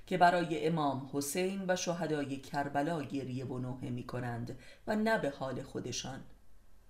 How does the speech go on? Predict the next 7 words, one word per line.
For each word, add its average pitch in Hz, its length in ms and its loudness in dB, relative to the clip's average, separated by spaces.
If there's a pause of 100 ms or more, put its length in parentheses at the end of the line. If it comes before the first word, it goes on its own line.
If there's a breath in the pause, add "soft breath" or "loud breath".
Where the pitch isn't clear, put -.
(120)
به 214 120 6
هر 208 140 8
حال 202 260 6
توجیه 180 540 0
اعتقادی 143 680 2
این 135 200 -2
جماعت 156 580 0